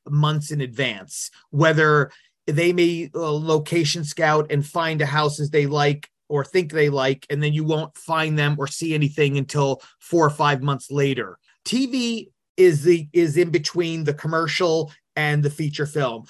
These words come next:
So commercials may have sometimes seven days notice, four days notice.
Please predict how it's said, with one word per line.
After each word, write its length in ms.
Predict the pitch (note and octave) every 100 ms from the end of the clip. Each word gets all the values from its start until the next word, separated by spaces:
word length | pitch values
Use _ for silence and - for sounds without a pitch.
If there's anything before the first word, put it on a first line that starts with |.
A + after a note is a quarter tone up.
| -
So 220 | - F#3
commercials 560 | E3+ G3 A3+ A3+ A3+ D#3
may 180 | F3+ E3
have 300 | E3 D#3+ C#3+
sometimes 500 | F3 D3+ D#3+ D3+ D3
seven 280 | E3 D#3+ D3+
days 280 | D#3 C#3+
notice, 360 | D#3+ D3+ D3 C#3+
four 260 | - D3+ D3
days 280 | C#3 C3+
notice. 460 | D#3 C#3+ C#3+ C#3+ -